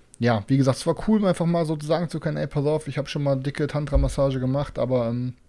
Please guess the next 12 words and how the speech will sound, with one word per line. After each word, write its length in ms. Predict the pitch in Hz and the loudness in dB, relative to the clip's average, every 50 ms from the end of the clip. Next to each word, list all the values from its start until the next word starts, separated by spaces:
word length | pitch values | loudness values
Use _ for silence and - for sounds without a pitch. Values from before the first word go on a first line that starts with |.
| - - - | -20 -12 -10
ich 160 | 139 123 - | -8 -4 0
würde 300 | 151 175 175 165 160 - | 4 4 6 6 6 4
auf 140 | - 147 151 | 2 2 2
jeden 120 | 165 175 175 | 4 4 4
Fall, 220 | - 160 165 160 - - - - - - | 4 4 4 2 0 -4 -12 -12 -10 -6
für 120 | - 147 | -4 0
den 200 | 135 147 160 165 | 2 2 2 2
Preis 340 | - - 156 151 156 156 - | 2 2 4 4 4 4 2
kannst 240 | - 156 147 143 - | -2 -4 -4 -2 -2
du 60 | 156 | -2
dir 160 | 147 143 147 | 0 2 2
lieber 380 | 147 147 147 147 147 143 135 | 2 2 4 4 4 4 2